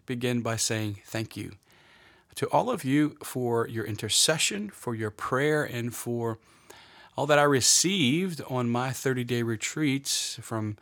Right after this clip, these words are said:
the Sacred Heart of Jesus, from the generosity of God the Father, aided by perhaps your own intercession. Just to kind of help you appreciate, uh, the gift, uh, my, my own thirty-day retreat was,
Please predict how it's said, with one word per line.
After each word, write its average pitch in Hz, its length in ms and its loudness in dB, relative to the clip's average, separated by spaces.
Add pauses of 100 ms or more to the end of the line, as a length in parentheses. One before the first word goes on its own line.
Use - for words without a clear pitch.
(580)
the 123 100 2
Sacred 143 320 4
Heart 143 180 6
of 123 60 0
Jesus, 156 480 2
from 117 260 -2
the 107 140 -2
generosity 135 880 0
of 120 100 -4
God 123 220 -2
the 117 80 -8
Father, 120 560 -2 (320)
aided 135 500 -4
by 110 300 -2
perhaps - 680 -4 (460)
your 123 300 0
own 117 180 0
intercession. 107 720 -4 (1300)
Just 123 160 4
to 123 80 0
kind 131 120 6
of 113 60 8
help 139 220 6
you 139 160 6
appreciate, 151 640 4
uh, 117 160 4
the 113 140 0
gift, 127 420 -2
uh, 107 340 -2
my, 110 300 -2 (120)
my - 100 -8
own 160 260 4
thirty-day 117 420 2
retreat 107 540 -4
was, 107 480 -6